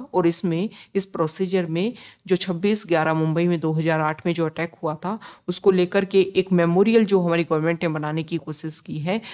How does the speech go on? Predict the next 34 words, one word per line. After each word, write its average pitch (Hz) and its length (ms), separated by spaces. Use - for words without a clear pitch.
वहाँ 180 360
पर 196 100
भी 196 140
लेकर 180 320
के 180 140
जाएगा 160 420
इन, 165 260
लेकर 170 420
के 180 220
जाया 156 280
जाएगा 151 360
इन 175 140
सारे 156 260
मेंबर्स 151 440
को, 240 220
ताकि 175 400
जो 185 280
भी 220 160
प्रोसीजर 214 640
है 202 260
हमारा 170 440
यूनाइटेड 165 420
नेशन 165 320
सिक्योरिटी 160 420
काउंसिल 151 500
में 170 220
इस 185 160
तरीके 185 300
के 208 160
टेररिस्ट 175 520
को - 140
ब्लॉक 165 340
करवाने 151 400
का, 196 240